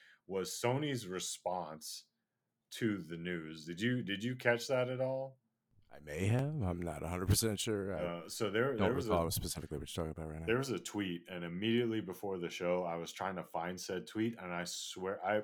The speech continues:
Speaker 1: I may be out to lunch on it, but I swear they deleted it. Um, but it said, uh, and I was trying to find,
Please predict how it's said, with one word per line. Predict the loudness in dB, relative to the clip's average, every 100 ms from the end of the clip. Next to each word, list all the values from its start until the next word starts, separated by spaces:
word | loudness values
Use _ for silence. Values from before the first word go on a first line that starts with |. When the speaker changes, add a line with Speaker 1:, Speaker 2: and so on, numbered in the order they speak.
| 0
Speaker 1:
I | -4
may | -2 -2 2
be | 2
out | 2 0
to |
lunch | -2 -2 -2
on | -4 -4
it, | -4
but | 0
I | 0
swear | 0 2 2
they | 4
deleted | 0 -2 -2 -4 -6
it. | -10 -16 _ _ _ _ _ 0
Um, | 2 2 -2 -6 -14 _
but | -2
it | 0 -2
said, | -4 0 2 4 2
uh, | 0 0
and | -2 0
I | -2
was | -2
trying | -2 -2
to | 0
find, | 2 2 2 -4